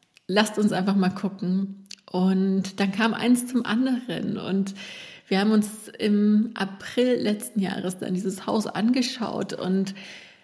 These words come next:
wir sind in dieses Haus gekommen und es hat sich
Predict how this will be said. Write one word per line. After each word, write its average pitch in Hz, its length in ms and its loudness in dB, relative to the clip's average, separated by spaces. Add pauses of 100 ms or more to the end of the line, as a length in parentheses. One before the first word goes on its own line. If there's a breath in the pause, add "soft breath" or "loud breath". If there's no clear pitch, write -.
(920 loud breath)
wir 214 140 2
sind 208 300 2
in 220 100 0
dieses 180 340 2
Haus 208 220 -2
gekommen 196 720 -2 (500)
und 180 120 0
es 170 120 -4
hat 185 160 -4
sich - 320 -4